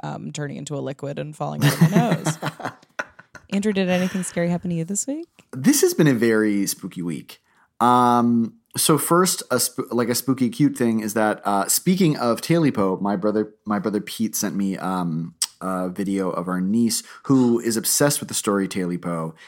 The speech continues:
Speaker 2: And she, uh, can't yet read, but she is reading along with the book and, like, remembering what each part is, which is very, very cute.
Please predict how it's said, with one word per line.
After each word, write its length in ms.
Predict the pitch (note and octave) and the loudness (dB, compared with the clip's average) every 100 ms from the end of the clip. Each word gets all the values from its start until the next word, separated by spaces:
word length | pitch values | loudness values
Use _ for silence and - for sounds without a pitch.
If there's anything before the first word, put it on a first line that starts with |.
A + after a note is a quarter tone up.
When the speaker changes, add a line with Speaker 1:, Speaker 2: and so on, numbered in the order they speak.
| - _ - | -20 _ -4
Speaker 2:
And 440 | A#2 A2+ A2 G#2 G2 | 0 0 0 -2 -2
she, 680 | - - A2+ A2 A2 A2 - | -4 -4 -2 0 2 0 0
uh, 220 | G2+ F#2+ | 0 0
can't 360 | - D#3 D#3 A#2 | 0 2 2 4
yet 200 | B2 G2+ | 2 2
read, 480 | A2 F3 C3+ A#2 G2+ | 2 4 4 2 0
but 120 | G#2+ | -2
she 280 | - A#2 A2+ | -2 -2 -2
is 200 | G#2 F#2+ | -2 -4
reading 680 | F2+ G#2+ G#2+ A2 A2 G#2 G#2+ | -6 -4 -2 0 0 0 -2
along 460 | A2+ G#2 G2+ G2+ G#2 | -2 0 0 0 -2
with 160 | G2 - | -4 -4
the 80 | |
book 440 | F#2+ G2+ D#3+ E3 - | -2 0 0 -2 -10
and, 160 | - A2 | -4 -2
like, 400 | G#2 G2 F#2+ - - | 0 -2 -4 -12 -12
remembering 920 | F2+ G#2+ A2 G#2 G2+ G#2+ G#2+ G#2+ G#2 | -6 -2 0 -2 0 0 2 0 0
what 300 | G#2 G2+ - | 0 -2 -4
each 220 | G#2 - | -8 -4
part 240 | G2 G2 | 0 0
is, 340 | A#2+ C#3+ D#3 - _ - _ | 2 0 0 -6 _ -20 _
which 140 | - A#2 | -2 0
is 140 | A2+ | -2
very, 480 | G#2+ G#2 A#2+ A#2+ A#2 | -4 0 2 4 4
very 260 | G#2 G2+ G2+ | 2 0 -2
cute. 360 | - G2 F#2 | -2 -4 -4